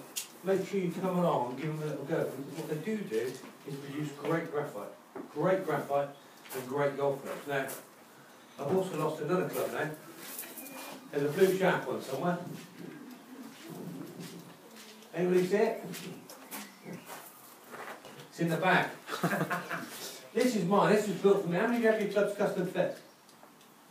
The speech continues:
None of you? A couple of you? Yeah, it's so important. If you look around here, look at all the different shapes, sizes. It's gonna be the same with swing speed. It's all gonna be different. How can you all use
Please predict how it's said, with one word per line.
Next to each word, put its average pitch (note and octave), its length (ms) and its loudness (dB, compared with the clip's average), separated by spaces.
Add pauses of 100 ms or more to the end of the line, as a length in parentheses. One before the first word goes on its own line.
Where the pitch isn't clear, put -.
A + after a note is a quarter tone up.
(880)
None F3 160 0
of F#3+ 80 2
you? A3 100 6
A - 80 -4
couple G3 240 2
of G3 100 0
you? A3 160 2 (640)
Yeah, F3 160 4
it's - 160 -4
so A#3+ 340 -2
important. F#3 480 2
If D3 140 -4
you G3 80 2
look A#3 180 4
around F#3 300 2
here, D#3 100 2
look G3 120 2
at - 60 -2
all F#3+ 140 2
the F#3 80 6
different F3 320 -2
shapes, - 400 0
sizes. E3 460 2
It's D3 80 -10
gonna D#3 180 -2
be C3 140 -4
the B2+ 40 -6
same F#3 340 -2
with E3+ 140 -2
swing F3 300 -2
speed. F3 400 -2
It's - 100 -8
all F3+ 120 2
gonna E3+ 240 -2
be D#3+ 100 -6
different. F3 380 -4 (480)
How F3 120 0
can G3 160 0
you F3 140 4
all E3+ 180 4
use D#3 280 0